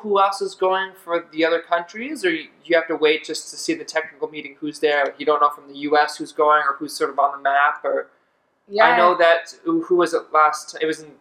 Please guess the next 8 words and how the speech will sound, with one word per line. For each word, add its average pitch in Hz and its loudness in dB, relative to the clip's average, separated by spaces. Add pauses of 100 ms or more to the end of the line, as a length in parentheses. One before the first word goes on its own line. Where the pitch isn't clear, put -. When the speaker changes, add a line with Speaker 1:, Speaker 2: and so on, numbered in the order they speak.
(200)
Speaker 1:
Toronto. 143 2
It 131 -4
was - -14
Kelly 151 -2
Larson 143 -2 (600)
and, 139 -4
uh, 135 0
Speaker 2:
Flint. 214 -2